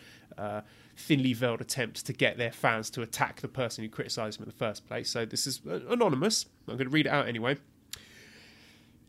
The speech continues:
"Terrible podcast. Such a lack of understanding of pro wrestling, yet they call themselves fans. You have a faction civil wars,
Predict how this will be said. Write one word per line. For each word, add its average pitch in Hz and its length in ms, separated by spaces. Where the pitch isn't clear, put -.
"Terrible 262 440
podcast. - 760
Such 302 400
a 269 60
lack 240 220
of 170 120
understanding 160 560
of 131 140
pro 165 160
wrestling, 123 560
yet 147 220
they 175 100
call 202 220
themselves 190 360
fans. - 540
You 220 120
have 247 100
a 254 40
faction 277 540
civil 277 360
wars, 190 340